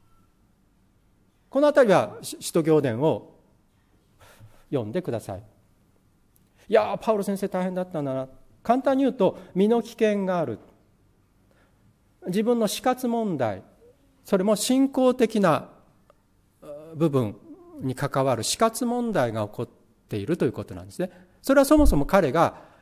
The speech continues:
今一番最初に申し上げたように、そもそもユダヤ人だからなんです。だったらそこに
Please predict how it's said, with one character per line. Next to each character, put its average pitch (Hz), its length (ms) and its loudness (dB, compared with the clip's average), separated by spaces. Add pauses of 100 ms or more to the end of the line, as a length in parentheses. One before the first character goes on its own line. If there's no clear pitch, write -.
(100)
今 180 260 0
一 - 160 -4
番 180 100 4
最 180 140 -2
初 175 80 -4
に 160 60 -2
申 156 120 -2
し - 40 -6
上 160 60 0
げ 156 60 -2
た 139 100 -6
よ 113 80 -4
う - 20 -8
に、 131 260 -4 (160)
そ - 160 2
も 320 160 4
そ - 120 -2
も 110 140 -2
ユ 170 160 2
ダ 294 120 6
ヤ 311 200 6
人 170 280 0
だ 127 100 2
か 123 120 -2
ら 113 100 -2
な 98 100 -8
ん 90 80 -14
で 85 80 -18
す。 - 160 -18 (3000)
だ 294 100 4
っ 294 40 -2
た 330 80 -2
ら 190 60 0
そ 185 140 -2
こ 214 120 0
に 190 420 -2